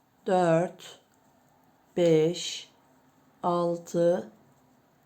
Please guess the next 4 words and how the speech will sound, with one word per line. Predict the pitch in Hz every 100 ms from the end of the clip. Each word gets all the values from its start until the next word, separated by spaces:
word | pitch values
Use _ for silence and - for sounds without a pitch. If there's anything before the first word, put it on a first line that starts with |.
| _ -
yedi | 175 175 175 175 175 190 214 - _ _ _ _ _ -
ve | 196
sekiz. | 214 - 160 - - - - _ _ _ _ _ _ _ _ _ _ _ _ _ _
Sayalım. | - 220 202 196 214 -